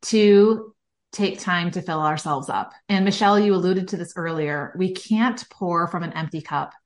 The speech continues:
You know, we are called in different roles in this season of life, whether it's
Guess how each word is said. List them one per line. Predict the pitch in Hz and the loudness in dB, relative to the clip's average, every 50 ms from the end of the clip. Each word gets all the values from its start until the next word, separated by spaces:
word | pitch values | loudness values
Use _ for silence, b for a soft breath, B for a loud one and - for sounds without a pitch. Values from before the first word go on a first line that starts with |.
| B B B B B | B B B B B
You | - 185 | 0 0
know, | 190 185 | 2 4
we | 170 220 247 | 4 4 4
are | 247 214 | 4 2
called | 226 - - 196 185 190 196 208 214 208 214 - | 2 2 2 4 4 4 4 4 2 0 -2 -4
in | 196 180 175 175 170 | -4 -4 -4 -4 -4
different | 165 208 208 240 208 196 | -4 -4 -2 -4 -4 -2
roles | 185 175 180 190 202 202 202 | -2 0 0 0 0 0 -2
in | - 190 185 180 | -4 -4 -4 -4
this | 175 180 180 - - | -4 -4 -6 -8 -8
season | 190 185 185 - 185 | -8 -8 -6 -6 -6
of | 170 165 160 | -6 -4 -2
life, | 151 160 175 202 202 | -2 0 0 0 -2
whether | 202 170 165 165 160 | -2 -4 -4 -2 -4
it's | 156 151 - - - | -4 -6 -8 -10 -18